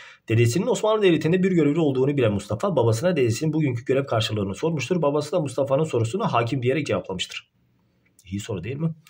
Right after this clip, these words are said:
Eskiden ne diyorlardı hakim ya da yargıca? Kadı diyorlardı, kadı. Kadı hangi sınıfa mensuptur ona bakacaksın.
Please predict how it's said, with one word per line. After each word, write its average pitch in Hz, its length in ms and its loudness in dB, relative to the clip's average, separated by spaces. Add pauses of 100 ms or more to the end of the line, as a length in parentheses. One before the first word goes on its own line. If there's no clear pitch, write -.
(1040)
Eskiden 196 480 0
ne 202 120 2
diyorlardı 160 400 4
hakim 139 260 4
ya 139 80 6
da 139 40 6
yargıca? 135 480 2 (200)
Kadı 117 320 2
diyorlardı, 92 480 0
kadı. 117 340 0 (720)
Kadı 117 180 2
hangi 165 220 4
sınıfa 135 300 2
mensuptur 123 380 2
ona 135 180 6
bakacaksın. 107 500 0